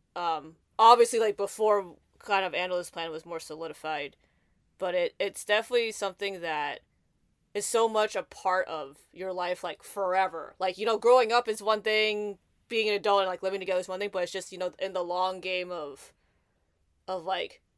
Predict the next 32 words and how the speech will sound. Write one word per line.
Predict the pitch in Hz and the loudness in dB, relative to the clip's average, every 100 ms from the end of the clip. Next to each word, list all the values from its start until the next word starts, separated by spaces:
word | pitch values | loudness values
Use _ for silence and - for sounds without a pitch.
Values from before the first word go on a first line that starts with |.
| _ _ _ | _ _ _
them | 196 226 226 226 | 0 4 6 4
becoming, | 208 202 - 196 196 196 185 180 - _ _ _ _ _ _ _ - | 2 -2 2 0 2 -4 -6 -14 -18 _ _ _ _ _ _ _ -2
like, | 208 - _ | -2 -2 _
you | 208 | -2
know, | 214 196 - | 2 2 4
older | 233 277 277 240 | 8 8 10 6
adults | 214 208 180 196 | 6 2 0 -2
and | 175 | -4
living | 208 202 196 180 - | -2 -2 -6 -8 -4
the | 180 | -2
life | 185 190 190 - - _ - | 0 0 0 -4 -20 _ -12
to | 220 | -8
the | 165 | -8
fullest | - 190 202 196 | -4 0 0 0
of | 170 | -6
which | 175 185 - - | -4 -4 -4 -12
th-, | - | -10
we | 180 | -8
want | 170 180 190 | -4 -4 -2
them | 190 185 | -4 -6
to, | - 185 185 | -6 -8 -6
and | 175 | -10
for | - 170 | -12 -8
them | 175 170 | -8 -8
to, | |
like, | 165 165 | -10 -10
enjoy | 175 160 208 233 | -12 -2 4 4
it, | 180 - | 4 0
you | 165 | -8
know, | 160 | -8
it's, | 160 - | -10 -10
it's, | 170 170 - - - | -10 -8 -10 -14 -16